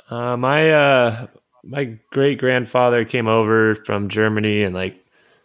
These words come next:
nineteen ten. So we've had pretty long roots here, and I don't, n-, and that was from my dad's side. I don't know about my mom. I don't know about my mom's side, but I'm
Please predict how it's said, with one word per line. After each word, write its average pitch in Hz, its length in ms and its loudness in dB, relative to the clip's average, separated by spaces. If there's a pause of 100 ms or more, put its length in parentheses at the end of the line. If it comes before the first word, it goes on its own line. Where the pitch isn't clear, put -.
(580)
nineteen 101 760 -2
ten. 95 720 -2
So 104 280 0
we've 110 180 2
had 98 360 -2
pretty 104 200 0
long 98 260 0
roots 98 320 0
here, 104 240 2
and 92 180 -6 (680)
I 113 100 2
don't, 101 280 0 (520)
n-, 120 400 -4
and 123 100 0
that 117 80 4
was 110 100 0
from 120 100 -2
my 98 100 0
dad's 95 320 0
side. 92 280 -2
I 95 60 -2 (100)
don't 107 100 2
know 104 80 2
about 92 200 -2
my 90 80 -8
mom. 90 360 -10
I 113 160 -2
don't 113 220 -2
know 101 120 -2
about 95 220 -4
my 95 100 -8
mom's 95 360 -8
side, 101 340 -6
but 107 180 -6
I'm 117 160 0